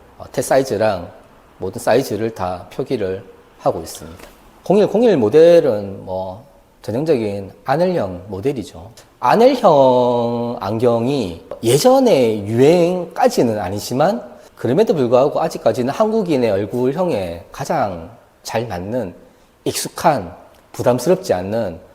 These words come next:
카테고리임에는 분명합니다. 그래서 예전과 같은 태풍급의 유행은 아니지만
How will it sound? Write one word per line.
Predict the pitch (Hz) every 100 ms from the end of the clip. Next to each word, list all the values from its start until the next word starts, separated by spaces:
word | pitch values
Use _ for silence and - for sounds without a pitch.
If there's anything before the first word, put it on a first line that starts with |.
| _ _ -
카테고리임에는 | - 160 135 185 143 - 202 196 202 196 240 254 - -
분명합니다. | 104 117 120 98 113 - 90 _
그래서 | - 120 151 175 - - - _
예전과 | 104 131 220 180
같은 | 127 - 143
태풍급의 | - - 254 233 - 180 147 139 123 123 123
유행은 | 110 147 165
아니지만 | 104 98 - 117 151 220